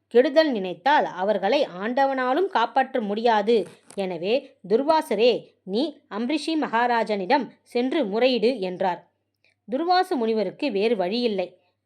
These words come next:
வைகுண்டத்தில் இருந்து புறப்பட்ட அவர் அடுத்ததாக நின்ற இடமே அம்பரிஷினியின் அரண்மனைதான். "அம்பரிஷா, என் ஆணவத்தை பொறுப்பாய்.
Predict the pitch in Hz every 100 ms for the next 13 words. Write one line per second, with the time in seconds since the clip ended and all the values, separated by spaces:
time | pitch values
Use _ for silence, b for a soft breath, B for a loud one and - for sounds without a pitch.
0 | - 214 320 349 330 339 294 285 220 240
1 | 285 - 233 220 226 208 - 175 160 262
2 | 190 b b - 214 254 262 247 240 311
3 | 196 - _ 208 269 311 339 269 180 170
4 | 254 - 208 233 302 302 240 214 381 -
5 | 190 214 208 190 208 208 170 _ _ _
6 | _ _ _ - 220 294 427 427 403 262
7 | 147 _ _ _ - 233 233 208 285 349
8 | 302 - 311 302 - 226 254 254 220 165